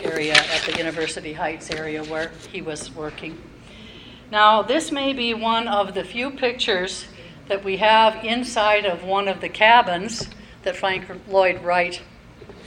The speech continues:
developed, because that's where he said he was born, was in one of those cabins. And that's he and his mother.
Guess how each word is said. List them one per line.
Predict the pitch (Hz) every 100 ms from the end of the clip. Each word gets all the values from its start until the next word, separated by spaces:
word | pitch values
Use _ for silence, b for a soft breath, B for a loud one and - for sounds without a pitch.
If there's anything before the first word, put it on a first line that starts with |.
| -
developed, | 190 175 165 185 208 - B B
because | 196 208 196
that's | 202 196 -
where | 190
he | 196
said | 190 190
he | 185
was | 175 175
born, | 196 196 190 170
was | 156 156
in | 165 170
one | 165
of | 165
those | 165 160
cabins. | 160 190 175 180 170 175 - - B B B 233
And | 202 180 175 180 - - 175
that's | 180 185 -
he | 190 196
and | 180
his | 165 160
mother. | 185 190 170